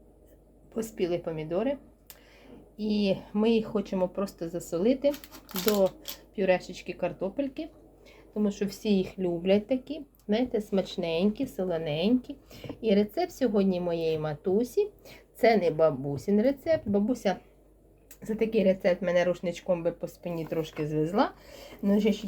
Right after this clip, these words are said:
я вам розкажу на наступний раз, як робила моя бабуся. А це моєї мами рецепт. Теж дуже простий і дуже смачний. Значить, що у нас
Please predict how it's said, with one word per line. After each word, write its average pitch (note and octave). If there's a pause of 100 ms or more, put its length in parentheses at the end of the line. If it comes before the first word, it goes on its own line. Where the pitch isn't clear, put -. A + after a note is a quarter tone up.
(100)
я G#3
вам G3+
розкажу F3
на E3+
наступний E3
раз, F4
як G3+
робила F3+
моя G3
бабуся. A3+ (300)
А -
це G#4+
моєї B3
мами D3+
рецепт. -
Теж A3+
дуже G3+
простий -
і D4
дуже A#3
смачний. - (760)
Значить, A#3+ (320)
що F#4
у C#4
нас B3